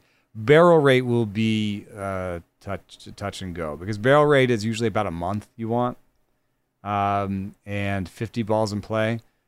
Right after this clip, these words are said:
So I kinda doubt he gets to fifty balls in play. And so I will have to do some guessing based on how much he lifts the ball in the, in the major leagues. That's, that's been up and down for him. He's had you know, ground ball rates of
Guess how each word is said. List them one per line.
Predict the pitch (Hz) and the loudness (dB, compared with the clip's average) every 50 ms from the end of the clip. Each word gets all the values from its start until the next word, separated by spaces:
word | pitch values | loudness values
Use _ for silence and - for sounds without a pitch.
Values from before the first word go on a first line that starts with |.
| _ _ | _ _
So | - - 98 | -12 -10 -10
I | 98 | -10
kinda | - - 135 147 139 123 | -4 -2 0 0 0 0
doubt | 101 92 120 117 123 120 | 0 0 2 4 4 2
he | 104 110 98 | 2 -2 -2
gets | 101 110 107 - - - | -2 -2 -4 -4 -6 -10
to | 113 101 | -12 -8
fifty | - 110 101 - 120 113 | -8 -8 -6 -4 -4 -2
balls | 110 117 120 120 113 117 | 0 2 2 2 0 -2
in | 120 | -4
play. | 110 - 127 127 127 131 127 - _ _ _ _ _ _ _ _ | -4 -2 0 0 0 0 -2 -6 _ _ _ _ _ _ _ _
And | 104 107 107 98 | -10 -8 -6 -6
so | - - 131 127 123 120 120 117 117 113 110 113 - - _ _ _ _ _ | 0 2 4 4 6 6 6 6 4 2 0 -2 -6 -10 _ _ _ _ _
I | - 104 113 | -8 -6 -6
will | 120 113 131 135 127 | -2 0 2 2 4
have | 123 127 127 | 2 2 0
to | - 123 | -2 -4
do | 107 113 120 | -2 -2 -4
some | 117 - 120 110 98 | -2 -2 -2 -2 -2
guessing | 92 110 117 117 110 - - 113 107 98 | 0 2 2 2 2 0 -2 -2 -2 -2
based | 92 107 107 101 - - | -2 -2 -2 -2 -2 -2
on | 110 104 104 101 101 101 107 - _ - | -2 -2 -2 -2 -4 -6 -8 -10 _ -8
how | 110 | -6
much | 110 110 107 - | -4 -4 -4 -4
he | - 104 | -6 -4
lifts | 98 117 139 127 - - | -2 -2 -2 -4 -4 -6
the | 139 | -6
ball | 120 131 131 131 131 127 131 131 123 | -2 0 2 4 4 4 2 0 0
in | 123 120 120 | -2 0 0
the, | 123 120 120 123 - | 0 0 -2 -2 -2
in | 123 117 | -2 -2
the | 120 | 0
major | 120 123 123 113 120 | 0 0 0 0 0
leagues. | 123 123 123 127 120 110 - - | 0 0 0 0 -2 -6 -10 -14
That's, | - 104 104 110 - - - - _ _ _ | -10 -10 -10 -10 -8 -12 -16 -18 _ _ _
that's | 110 117 117 - | -10 -10 -8 -6
been | 123 117 | -8 -4
up | 117 117 113 120 | -2 -2 -2 0
and | 120 104 | 0 0
down | 107 110 113 113 | 2 2 2 0
for | 110 120 113 | -2 -2 -2
him. | 113 123 127 131 120 104 | -2 -2 -2 -4 -6 -6
He's | 101 101 - | -6 -4 -2
had | 104 107 107 110 107 104 - - _ _ _ _ _ _ _ _ _ _ _ _ _ | 0 2 2 2 2 0 -4 -12 _ _ _ _ _ _ _ _ _ _ _ _ _
you | - 104 | -8 -6
know, | 104 104 104 | -4 -4 -2
ground | 95 104 113 110 110 104 | 0 2 2 2 2 2
ball | 110 113 113 113 | 2 2 2 2
rates | 110 110 113 113 110 - - - 113 | 2 2 2 2 0 0 -4 -4 -4
of | 107 98 95 | -4 -6 -6